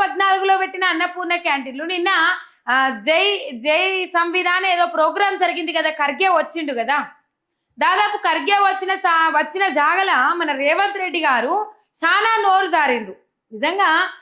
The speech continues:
ఆయన ఏం భాష మాట్లాడుతారో అర్థమైతలేదు, ఆయన ఎటువంటి మాట మాట్లాడుతున్నారో అర్థమైతలేదు ముఖ్యమంత్రి రేవంత్ రెడ్డి గారు. మరి వాళ్ళ కుర్చీ కన్నా విలిమి-, విలువియ్యమని ఒక్కొక్క సందర్భంలో బతిలాడుకున్న రోజులు కూడా ఉన్నాయి ముఖ్యమంత్రి గారు.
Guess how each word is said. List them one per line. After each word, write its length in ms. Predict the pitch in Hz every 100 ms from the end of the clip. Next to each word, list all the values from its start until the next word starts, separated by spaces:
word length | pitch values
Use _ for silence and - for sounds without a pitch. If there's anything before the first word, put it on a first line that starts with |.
| _ _ -
ఆయన 260 | 240 277 285
ఏం 280 | 269 311
భాష 200 | 370 370 359
మాట్లాడుతారో 600 | 349 359 349 349 349 349
అర్థమైతలేదు, 640 | 330 320 320 330 339 320
ఆయన 180 | 320 294
ఎటువంటి 420 | 277 269 349 339
మాట 240 | 349 330 330
మాట్లాడుతున్నారో 760 | 311 302 330 330 330 311 320
అర్థమైతలేదు 800 | 320 269 - 320 330 320 302 302
ముఖ్యమంత్రి 580 | 294 - 294 311 311 285
రేవంత్ 380 | 262 285 330 330
రెడ్డి 220 | 311 285
గారు. 320 | 277 294 294 - _ _ _ -
మరి 100 | 320
వాళ్ళ 180 | 339 339
కుర్చీ 400 | 339 311 302 403
కన్నా 560 | 403 370 370 339 330 370 - -
విలిమి-, 500 | 285 339 381 370 349
విలువియ్యమని 600 | 302 339 370 359 359 359
ఒక్కొక్క 340 | 311 330 349
సందర్భంలో 640 | 370 330 320 349 349 339 311
బతిలాడుకున్న 600 | 262 302 339 349 359 349
రోజులు 380 | 330 311 339 349
కూడా 180 | 339
ఉన్నాయి 260 | 330 311 311
ముఖ్యమంత్రి 500 | 269 277 311 311 302
గారు. 360 | 285 294 294